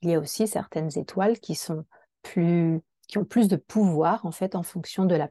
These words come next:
période dans laquelle, euh, on se trouve. Donc là, quand je fais ça, je parle, euh, des étoiles volantes du diagramme natal, c'est-à-dire vraiment la carte énergétique de l'habitat.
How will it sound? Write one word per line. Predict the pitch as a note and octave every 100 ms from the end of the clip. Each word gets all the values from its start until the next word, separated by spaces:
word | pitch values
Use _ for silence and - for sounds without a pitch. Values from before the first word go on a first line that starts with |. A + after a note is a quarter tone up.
| -
période | F3 E3+ F3+ G3+
dans | E3+
laquelle, | D3 - F#3 F#3
euh, | D3+ -
on | G3
se | F#3 -
trouve. | - - - G3+ _ _ _ _ _ _ - - _ -
Donc | D#3 -
là, | G3+ A3+ E4+ - _ -
quand | -
je | D#3+
fais | - -
ça, | - G#3 C4+
je | - -
parle, | - F#3+ A3 A3+ G#3+ -
euh, | E3+ D3+
des | D3+ E3 E3+
étoiles | D#3+ F3
volantes | D#3 E3 F#3+ A#3+
du | G#3 E3
diagramme | - E3 F#3+ G3+ A3 G#3 F3
natal, | F3 F#3+ G3+ E3 D3 F#3
c'est-à-dire | - - D#3+ E3 G#3+
vraiment | G3 E3+ G3+
la | G#3
carte | D3+ - G#3 -
énergétique | A#3 A3+ G#3 G3 F#3+ - A#3
de | G3+
l'habitat. | F3 F3+ G3 - E3+